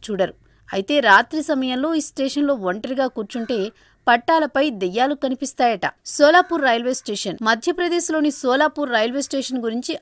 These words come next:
అందరూ వినే ఉంటారు. ఈ స్టేషన్ చాలా భయంకరమైనది. రాత్రి సమయంలో ఈ స్టేషన్లో ఒక అమ్మాయి అరుపులు, అల్లర్లు వినిపిస్తుంటాయి. సోలాపూర్ స్టేషన్ దగ్గరలో ఉన్నవారు చెప్పేదాని ప్రకారం రాత్రి సమయంలో ఒక అమ్మాయి విషయంలో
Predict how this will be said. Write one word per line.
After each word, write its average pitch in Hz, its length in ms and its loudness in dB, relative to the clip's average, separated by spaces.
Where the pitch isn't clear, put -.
అందరూ 277 220 -2
వినే 214 280 -4
ఉంటారు. 190 300 0
ఈ 311 180 2
స్టేషన్ 330 420 0
చాలా 240 200 4
భయంకరమైనది. 208 720 -4
రాత్రి 247 320 4
సమయంలో 220 400 -2
ఈ - 100 0
స్టేషన్లో 311 540 -2
ఒక 202 100 -6
అమ్మాయి 262 280 0
అరుపులు, 220 380 -4
అల్లర్లు 269 480 4
వినిపిస్తుంటాయి. 208 680 -4
సోలాపూర్ 349 560 4
స్టేషన్ 262 480 -4
దగ్గరలో 262 460 0
ఉన్నవారు 233 420 0
చెప్పేదాని 214 540 -2
ప్రకారం 202 360 0
రాత్రి 285 420 6
సమయంలో 233 400 0
ఒక 226 100 -4
అమ్మాయి 233 340 0
విషయంలో 220 380 -6